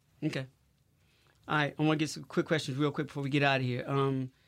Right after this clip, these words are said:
how do your kids, 'cause you're getting a lot of attention right now.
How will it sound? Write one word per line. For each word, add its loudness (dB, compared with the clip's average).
how 4
do 0
your 4
kids, 0
'cause 2
you're 4
getting 6
a 4
lot 6
of -6
attention 2
right -4
now. -14